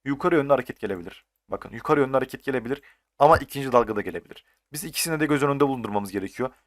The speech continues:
Şu anda buradan kırk dört binlere, yani şu seviyelere, kırk altı binlere, kırk dört binlere, yani şöyle çizeceğim onu da tam olarak anlaşılması için. Şöyle şu seviyelerden, bakın arkadaşlar şu seviyelerden kırk dört binler, yani şu seviyeler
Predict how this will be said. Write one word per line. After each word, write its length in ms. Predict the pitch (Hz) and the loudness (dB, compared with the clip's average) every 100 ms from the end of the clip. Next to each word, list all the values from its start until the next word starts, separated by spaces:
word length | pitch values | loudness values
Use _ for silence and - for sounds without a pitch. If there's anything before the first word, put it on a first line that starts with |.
| _ | _
Şu 180 | - 170 | 4 6
anda 280 | 151 127 135 | 6 2 0
buradan 360 | 147 113 117 _ _ _ _ _ | 2 2 2 _ _ _ _ _
kırk 240 | - 139 - | -8 -4 0
dört 220 | 180 - | 0 0
binlere, 360 | 113 92 90 - _ _ _ _ _ _ | -8 -6 -6 -8 _ _ _ _ _ _
yani 280 | - - 53 - _ _ _ | -10 -10 -10 -18 _ _ _
şu 180 | - 151 | -18 -8
seviyelere, 340 | 156 107 101 | -4 -4 -4
kırk 240 | - 139 156 | -8 0 2
altı 240 | 139 127 | 2 -2
binlere, 240 | 98 92 | -8 -10
kırk 180 | - - | -10 -4
dört 180 | 151 - | -4 -2
binlere, 340 | 95 90 117 - _ _ | -10 -6 -6 -6 _ _
yani 160 | 117 120 | -4 -2
şöyle 240 | - 143 | 0 -2
çizeceğim 360 | 135 98 90 90 | -2 -8 -10 -10
onu 180 | 87 92 | -8 -6
da 120 | 113 _ _ - | -6 _ _ -6
tam 160 | 107 | -4
olarak 220 | 101 101 | -2 -4
anlaşılması 520 | 98 95 - 95 87 85 | -6 -8 -10 -12 -14 -14
için. 220 | 123 123 _ _ _ - | -16 -18 _ _ _ -6
Şöyle 100 | 135 | -6
şu 160 | 156 | -6
seviyelerden, 640 | 147 151 110 95 90 101 - _ _ _ _ _ _ _ _ _ _ - | -4 -2 0 0 -2 -6 -8 _ _ _ _ _ _ _ _ _ _ -4
bakın 200 | 113 101 | -4 -4
arkadaşlar 340 | 92 95 - | -6 -8 -10
şu 140 | - - | -16 -8
seviyelerden 540 | 139 104 90 90 113 _ _ _ _ | -6 -2 -4 -4 -6 _ _ _ _
kırk 220 | - - | -18 2
dört 200 | 170 - | 2 2
binler, 160 | 98 92 | -6 -4
yani 140 | 92 | -6
şu 140 | - | -8
seviyeler 400 | 147 160 107 120 | -4 -2 0 -2